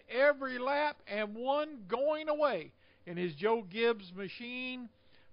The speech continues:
put together by Mark McFarland. It was a pretty incredible performance by those guys. While that was going on at Pensacola, they also had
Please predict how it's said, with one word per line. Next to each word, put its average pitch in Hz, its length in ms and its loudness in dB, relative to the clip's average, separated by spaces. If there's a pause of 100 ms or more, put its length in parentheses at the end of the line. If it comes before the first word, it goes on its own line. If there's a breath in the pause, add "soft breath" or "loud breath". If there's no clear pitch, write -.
put 196 180 -2
together 185 320 0
by 175 220 0
Mark 180 340 0
McFarland. 185 560 -2
It 180 80 -12
was 147 140 -12
a 147 40 -20
pretty 175 300 -6
incredible 170 640 -4 (840 soft breath)
performance 190 680 0
by 165 220 -2
those 160 340 -4
guys. 180 380 0 (460 soft breath)
While 202 200 6
that 302 260 4
was 277 180 0
going 285 420 6
on 285 340 6
at 233 240 -4
Pensacola, 277 840 4
they 226 180 0
also 254 460 2
had 254 440 2